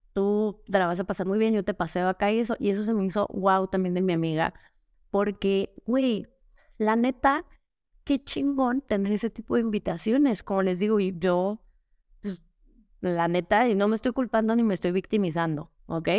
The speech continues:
<laughs> Y tampoco, pues, bueno, no me ha pasado porque tal vez no me ha tocado coincidir con personas que me pase.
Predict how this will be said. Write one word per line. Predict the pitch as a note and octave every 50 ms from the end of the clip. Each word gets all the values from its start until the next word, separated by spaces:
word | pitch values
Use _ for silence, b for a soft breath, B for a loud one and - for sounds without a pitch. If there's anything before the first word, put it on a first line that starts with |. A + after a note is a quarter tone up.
| B3+ C4
<laughs> | - - - - D4+ A3+ - D4 C#4+ - - - - -
Y | - G3
tampoco, | G3 F#3+ F#3 F#3+ F3+ F#3+ G3
pues, | - A#3 F#3+
bueno, | E3+ E3+ E3 E3 E3
no | D#3+ D#3+
me | E3
ha | E3+
pasado | - F#3+ F3+ G3 F#3+ G3 G3
porque | A3 F#3 D#3+
tal | - C#3+ D3
vez | D3 D#3 D3 - _ _
no | E3 D#3 D3+
me | D3 D3+
ha | C#3+
tocado | E3 D#3 E3+ E3 E3+ E3+ - _
coincidir | - F#3 E3 E3 D#3+ D#3+ D3+ D3+ D3+ C#3+ - _ _ _ _ _ _
con | - E3 D#3
personas | - D#3 D3 D3+ D#3 D#3 D#3
que | - E3
me | E3 E3
pase. | - - D4 G3 D#3+ C3+